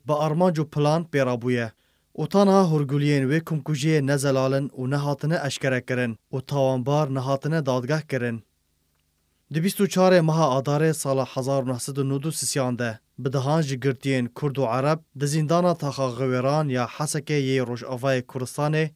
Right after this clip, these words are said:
bi destê tawanbaran şehîd bûn, piştî ku rejimê agir bi zindanê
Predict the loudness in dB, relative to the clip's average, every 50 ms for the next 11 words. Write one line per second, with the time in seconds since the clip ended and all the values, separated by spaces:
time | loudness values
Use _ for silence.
0 | _ -2 2 4 4 4 6 4 2 2 2 2 2 2 2 2 2 2 2 2
1 | 2 2 0 0 0 0 0 0 0 -2 -2 -2 -2 -2 -2 -4 -6 -6 -6 -4
2 | -2 -2 -2 -2 -2 -2 -2 0 0 0 0 0 0 0 0 0 -2 -2 -2 -2
3 | 0 0 0 -2 -2 -2 -4 -4 -2 -2 0 0 0 0 0 -2